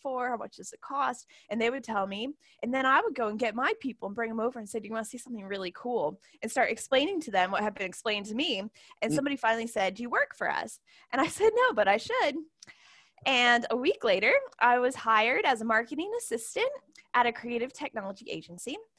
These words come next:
Speaker 1: And there I worked my way up to become their global head of innovation, um, opening up technology labs in London and Dubai, where people could come and get hands-on with these technologies and start to experience them for themselves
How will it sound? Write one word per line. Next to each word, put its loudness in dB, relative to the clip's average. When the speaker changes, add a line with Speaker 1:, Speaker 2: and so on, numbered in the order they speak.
Speaker 1:
And 0
there 2
I 6
worked 0
my 0
way 2
up 2
to -18
become -6
their -2
global 2
head 0
of -2
innovation, -6
um, 0
opening -2
up 2
technology -2
labs 2
in -8
London 0
and -10
Dubai, 2
where 2
people -2
could -6
come -2
and -2
get -2
hands-on 0
with -6
these -10
technologies -4
and -12
start -2
to -6
experience -4
them -8
for -10
themselves -2